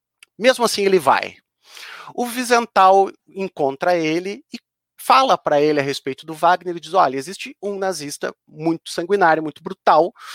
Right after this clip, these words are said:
que vive no Brasil, eu preciso da tua ajuda pra gente capturar ele."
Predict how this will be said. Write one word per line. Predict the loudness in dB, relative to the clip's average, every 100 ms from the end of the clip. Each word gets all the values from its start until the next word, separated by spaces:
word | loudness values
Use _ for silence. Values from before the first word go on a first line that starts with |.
| -16 -18 -14
que | -4 -4 -4 -10 _ _
vive | -8 -6 -4
no | -4 0
Brasil, | 2 2 0 -2 -2 -6
eu | -10
preciso | -8 -8 -4
da | -2
tua | 0 0
ajuda | 0 -4 -4
pra | 0 0
gente | 0 -6 -10 -16 -6
capturar | -6 -4 0 2 2 0
ele." | -6 -14